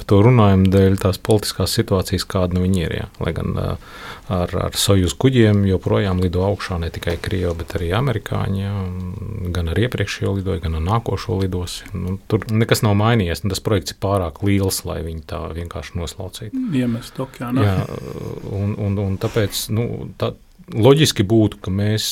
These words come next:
Speaker 1: eh, to staciju vilksim un atjaunināsim, eh, un apkalposim, kamē-, cik vien ilgi var.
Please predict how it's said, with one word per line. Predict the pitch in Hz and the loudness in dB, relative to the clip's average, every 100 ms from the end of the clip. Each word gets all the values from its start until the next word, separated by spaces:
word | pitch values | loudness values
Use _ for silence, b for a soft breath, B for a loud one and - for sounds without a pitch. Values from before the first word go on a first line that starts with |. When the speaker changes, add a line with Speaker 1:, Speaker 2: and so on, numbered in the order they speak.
| - | -2
Speaker 1:
eh, | 95 92 90 | -2 -2 -2
to | 92 | -4
staciju | 87 107 - 107 95 90 | -2 -2 0 0 0 0
vilksim | 92 123 127 - 107 | 2 0 0 -2 0
un | 101 | 0
atjaunināsim, | 95 110 - 110 110 107 104 101 98 - 95 95 | 0 0 0 0 0 0 0 -2 -2 -2 -2 -2
eh, | 95 95 92 92 92 | -4 -4 -4 -4 -4
un | 90 | -4
apkalposim, | 95 107 - 98 101 92 - 98 92 90 90 90 - | -4 -6 -4 -4 -2 -4 -4 -6 -4 -6 -8 -10 -4
kamē-, | 107 95 98 - | 0 0 -2 -4
cik | - 110 | -2 0
vien | 101 | 2
ilgi | 95 95 95 85 | 0 0 0 -2
var. | 92 82 | -2 -4